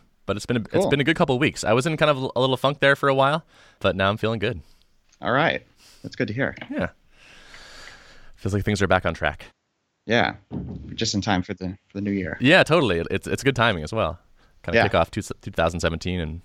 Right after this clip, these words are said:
Speaker 1: and do it right.
Speaker 2: Yep.
Speaker 1: Yeah. So what's new with you?
Speaker 2: So not too much new for me. Um, most of my time has kind of been spent on this exciting new thing that is going to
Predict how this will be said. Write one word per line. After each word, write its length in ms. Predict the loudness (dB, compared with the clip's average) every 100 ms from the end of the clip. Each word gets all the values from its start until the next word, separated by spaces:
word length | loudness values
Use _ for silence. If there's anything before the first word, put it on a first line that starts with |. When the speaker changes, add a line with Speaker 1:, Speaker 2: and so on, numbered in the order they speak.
| -14
Speaker 1:
and 160 | -12 -4
do 100 | -2
it 40 |
right. 220 | 0 0 -4 -16 -20 -20 _ _ 0
Speaker 2:
Yep. 240 | 0 0 _ _ -20 -16
Speaker 1:
Yeah. 120 | -16 _ -20 -18
So 100 | -4
what's 120 | -2 2
new 80 |
with 120 | 2 4
you? 180 | 0 0 -10 -20 -20 -20 -18 -18 -20 -20 -20 -2
Speaker 2:
So 360 | 4 6 6 4 0
not 280 | 0 -2 -4
too 140 | -4 0
much 240 | 0 0
new 220 | 2 2
for 160 | 2 0
me. 360 | 4 4 4 2
Um, 440 | 2 4 2 -2 -8
most 260 | -2 -2 0
of 20 |
my 100 | 0
time 260 | 2 2 2
has 140 | -2
kind 200 | -6 -4
of 40 | -2
been 120 | -4
spent 300 | 0 -2 0
on 240 | 2 2 2
this 160 | 0
exciting 460 | -2 0 0 2 0
new 140 | -2
thing 500 | -2 -2 -2 -4 -6 -8
that 640 | -10 -2 0 0 -2 -8 -6
is 240 | -4 -2
going 340 | -2 0 2 2
to 580 | 0 0 2 2 0